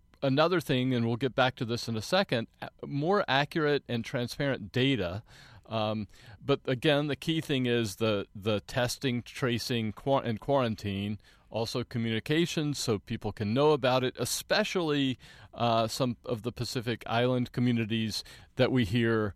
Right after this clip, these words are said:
um, haven't, uh, been, um, as, as connected and haven't been,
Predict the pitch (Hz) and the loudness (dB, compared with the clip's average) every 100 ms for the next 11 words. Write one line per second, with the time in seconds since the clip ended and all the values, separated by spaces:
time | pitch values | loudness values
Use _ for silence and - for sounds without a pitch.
0 | - - - 110 107 107 - 123 131 143 | -10 -18 -4 -2 0 -2 -4 0 2 2
1 | 127 - - - 127 113 113 92 120 120 | 0 -2 -14 -10 -4 -4 -4 -2 -2 0
2 | 120 117 107 - - - - 117 113 104 | 0 -2 -6 -16 -20 -14 -4 -2 -2 -2
3 | 120 117 123 117 - - 117 110 - 120 | 0 2 0 -2 -6 -4 -4 -4 -4 -2
4 | 120 - 127 120 117 104 - - - - | -2 -2 0 0 -2 -6 -20 -20 -14 -4
5 | 117 117 98 120 123 123 104 120 117 117 | -2 -2 -2 -2 0 -4 -2 0 0 0
6 | 113 | -2